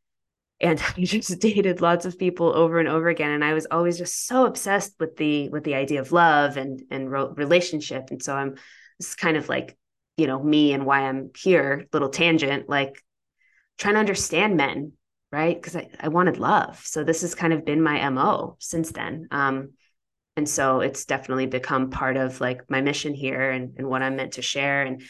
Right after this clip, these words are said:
taking all of those heartbreaks and kind of translating them and, and understanding what was actually going on so that I can share this stuff with you guys. So, um,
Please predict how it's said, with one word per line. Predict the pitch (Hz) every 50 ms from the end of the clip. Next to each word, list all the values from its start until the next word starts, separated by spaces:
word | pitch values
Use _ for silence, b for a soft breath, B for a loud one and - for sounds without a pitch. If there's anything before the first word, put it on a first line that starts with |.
| B B B B B _ _ _ -
taking | 226 214 208 208 196
all | 180 175 175 185
of | 180
those | 170 165 165
heartbreaks | - 214 226 247 247 - 202 190 180 180 180 - 190
and | 180 175
kind | 180 175 170
of | 170
translating | - - 202 190 202 220 226 220 190 185 185 185 175 165 165 165 165 160
them | 156 147 147 147 147 147
and, | 143 139 143 139
and | - 156 160
understanding | 160 170 160 160 - - - - - 180 190 196 185 175 - 131 135 135
what | 131 - - 156 135 -
was | 160 156
actually | 147 147 143 - - 147
going | 143 - 131 131 127 131
on | 131 135 156 220 269 302 320 320 B B B B B B
so | - - 147 143
that | 143 135
I | 135
can | 131 - 151
share | 147 - - 131 123 120 123
this | - - -
stuff | - - - - - -
with | 190 -
you | - 294
guys. | - - - - - - - _ _ _ _ -
So, | - - 156 139 - - - _ _ _ _ _ _ _ _ _ _ _ _ _ _ _ _ _ _ _
um, | - 185 185 180 165 165 156 151 160